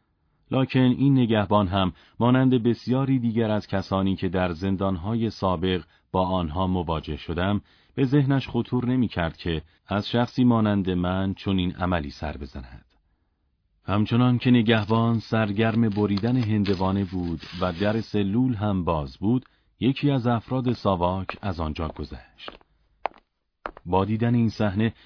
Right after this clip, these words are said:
به شدت عصبانی شد. نگهبان را صدا کرد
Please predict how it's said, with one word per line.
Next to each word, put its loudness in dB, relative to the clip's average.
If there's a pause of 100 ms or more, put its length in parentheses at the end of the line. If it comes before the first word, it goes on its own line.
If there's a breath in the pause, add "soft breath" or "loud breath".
(140)
به 0
شدت -2
عصبانی -4
شد. -20 (800)
نگهبان 0
را -4
صدا -4
کرد -6